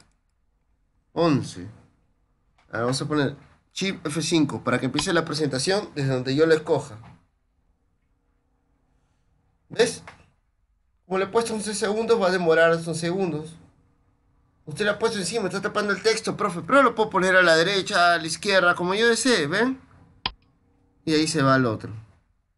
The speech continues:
Entonces, no es necesario, si quieres colocar una animación encima, ¿no? No de fondo, no es necesario que lo guardes. Pero si de-, si es de fondo, sí, ¿ok? Si es de fondo, sí.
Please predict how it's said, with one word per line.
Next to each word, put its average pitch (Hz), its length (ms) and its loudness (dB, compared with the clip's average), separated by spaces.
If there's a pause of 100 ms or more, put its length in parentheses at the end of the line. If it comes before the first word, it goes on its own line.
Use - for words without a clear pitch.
(520)
Entonces, 160 480 -4
no 190 100 0
es 220 120 0
necesario, 190 640 0
si - 140 -12
quieres 190 220 -2
colocar 165 340 -2
una 175 120 0
animación 170 560 0
encima, 170 640 0
¿no? 180 240 -2 (320)
No 208 180 6
de 196 120 4
fondo, 175 440 2
no 180 140 2
es 190 60 0
necesario 185 360 -2
que 175 100 -2
lo 147 100 2
guardes. 151 420 2
Pero 143 140 -2
si 143 160 -2
de-, 160 160 0
si 196 180 -2
es 208 80 4
de 202 120 -4
fondo, 180 500 0 (340)
sí, 165 300 0
¿ok? 131 180 -2 (140)
Si 180 160 -2
es 185 80 0
de 180 100 0
fondo, 175 560 -2 (140)
sí. 254 340 0